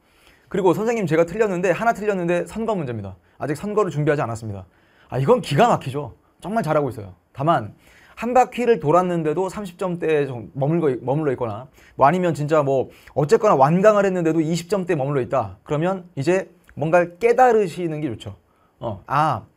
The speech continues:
이거 한 번으로는 다져지는 게 아니구나. 그러니까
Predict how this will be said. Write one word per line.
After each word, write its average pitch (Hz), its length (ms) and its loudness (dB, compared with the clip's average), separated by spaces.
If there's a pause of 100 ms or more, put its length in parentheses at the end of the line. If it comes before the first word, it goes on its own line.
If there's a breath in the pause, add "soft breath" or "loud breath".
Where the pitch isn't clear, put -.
(340 soft breath)
이거 139 140 -6
한 226 220 -6
번으로는 226 340 4
다져지는 139 460 -4
게 151 60 -4
아니구나. 107 560 -10
그러니까 123 400 -4